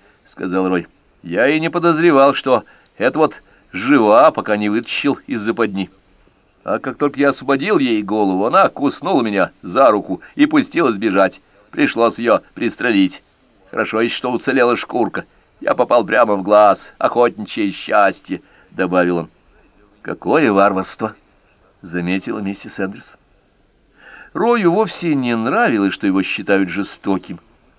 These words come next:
но необычное выражение его позабавило — и он впервые со времени прихода поглядел на миссис Эндрюс. Она была мала ростом,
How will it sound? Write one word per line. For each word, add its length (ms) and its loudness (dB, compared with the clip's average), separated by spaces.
но 80 -4
необычное 720 -4
выражение 500 -4
его 200 0
позабавило — 800 -2
и 40 -4
он 120 -2
впервые 760 -2
со 160 -6
времени 320 -2
прихода 640 -4
поглядел 480 -2
на 120 -6
миссис 420 -8
Эндрюс. 420 -12
Она 160 0
была 200 2
мала 260 4
ростом, 600 -2